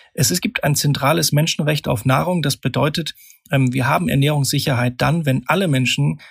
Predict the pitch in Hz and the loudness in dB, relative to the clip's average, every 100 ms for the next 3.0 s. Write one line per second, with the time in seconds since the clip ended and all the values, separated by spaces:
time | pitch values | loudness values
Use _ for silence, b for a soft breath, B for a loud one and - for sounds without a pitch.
0 | B - 185 175 165 - 139 - 190 - | B -2 0 2 0 -2 -4 0 0 0
1 | 143 143 147 147 - 131 135 - 135 131 | 0 0 0 -4 -2 0 0 -2 -2 -4
2 | 127 139 135 135 131 135 127 123 127 | -2 -2 0 0 0 -2 -2 -2 -4